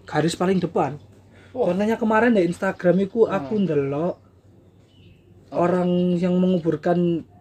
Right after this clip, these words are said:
Speaker 1: jenazah positif corona
Speaker 2: Hmm.
Speaker 1: disawati watu karo warga.
Speaker 2: Lha apa kok iso koyo ngono?
Speaker 1: Mungkin, mungkin ya. Wong-wong kan mungkin pembawa virus atau kayak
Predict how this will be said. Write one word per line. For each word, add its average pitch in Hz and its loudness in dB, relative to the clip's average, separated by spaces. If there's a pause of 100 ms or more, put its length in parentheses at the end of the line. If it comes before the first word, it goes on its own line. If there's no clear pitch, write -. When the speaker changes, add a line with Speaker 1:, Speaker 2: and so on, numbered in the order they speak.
(160)
Speaker 1:
jenazah 165 -4 (200)
positif 185 -4
corona 175 -2 (160)
Speaker 2:
Hmm. 135 -16
Speaker 1:
disawati 180 -4
watu 240 0
karo 156 2
warga. 139 -2 (480)
Speaker 2:
Lha 160 -10
apa 160 -10
kok 156 -6
iso 151 -8
koyo 139 -10
ngono? 139 -8 (440)
Speaker 1:
Mungkin, 247 6
mungkin 214 4
ya. 143 -2
Wong-wong 180 -2
kan 240 2
mungkin 226 0 (800)
pembawa 156 4
virus 165 0
atau 147 -6 (160)
kayak 151 -4